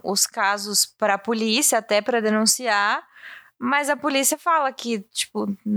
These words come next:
a, a própria polícia pratica um gaslighting também,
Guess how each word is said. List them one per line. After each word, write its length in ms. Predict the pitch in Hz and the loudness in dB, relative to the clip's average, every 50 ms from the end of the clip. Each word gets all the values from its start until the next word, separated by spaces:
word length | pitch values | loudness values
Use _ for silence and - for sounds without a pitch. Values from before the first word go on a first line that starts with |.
| 208 214 214 - - | 0 0 -2 -4 -2
a, 160 | - - - - - - - 226 | -2 -2 -2 -2 -2 -2 -2 -2
a 40 | 233 | -2
própria 380 | - - 302 302 311 349 359 | -2 0 0 0 0 0 -2
polícia 460 | 339 - - 320 311 302 330 311 370 349 | -2 0 0 2 2 2 2 2 0 0
pratica 480 | - 349 311 320 - - 320 - 339 | 2 0 0 0 0 -2 -2 0 0
um 160 | 330 330 330 | 0 0 -2
gaslighting 640 | 294 294 294 311 302 339 294 254 240 247 - 277 269 | 0 0 0 0 2 0 0 0 0 -2 -6 -8 -4
também, 320 | - 294 302 294 254 233 | -2 -2 2 2 2 0